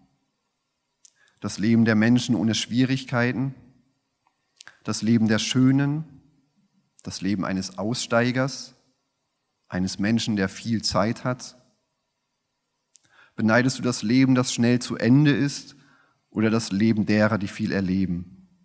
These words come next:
die viel reisen? Glücklich der Mensch, der Jesus nachfolgt. Glücklich der Mensch, der sich in sein Wort hinein vertieft. Psalm eins führt uns den Weg vor Augen hinein in ein Leben,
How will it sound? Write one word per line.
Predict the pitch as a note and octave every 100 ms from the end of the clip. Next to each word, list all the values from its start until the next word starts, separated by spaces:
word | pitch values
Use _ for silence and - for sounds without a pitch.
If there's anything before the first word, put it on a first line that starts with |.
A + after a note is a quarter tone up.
| _
die | G2+
viel | - G2+
reisen? | F#2 F#2 F#2+ F2+ D#2+ - - _ _ _ _ _ _ _ _ _ _ _ _ _ _ _ _ _
Glücklich | - B2+ C#3+ C3+ C#3 -
der | G#2+
Mensch, | F#2+ G2 G2+ A#2 - - - _ _ _
der | G#2 G#2
Jesus | F#2+ F#2+ F2+ F2
nachfolgt. | F2 E2+ F2 - E2+ D2+ - - _ _ _ _ -
Glücklich | A#2+ D#3 - C#3+ -
der | G#2+
Mensch, | G2 G#2 A2+ - - - - _ -
der | G2
sich | G#2 -
in | G2+ F#2+
sein | G2+ G2+ G#2
Wort | F#2+ F#2+ -
hinein | G2+ E2+ E2
vertieft. | F2 E2+ - E2+ E2 - _ _ _ _ _ _ _ _ _ _ _
Psalm | - A2+ B2+ C#3+
eins | A#2 A#2 A#2
führt | G#2+ E2+
uns | F#2 -
den | G#2 A2+
Weg | G#2+ A2
vor | - A#1+
Augen | F#2+ G2+
hinein | G2+ G2 F#2+ G2+
in | G#2
ein | G2+ F2+
Leben, | E2+ F#2 F#2+ G2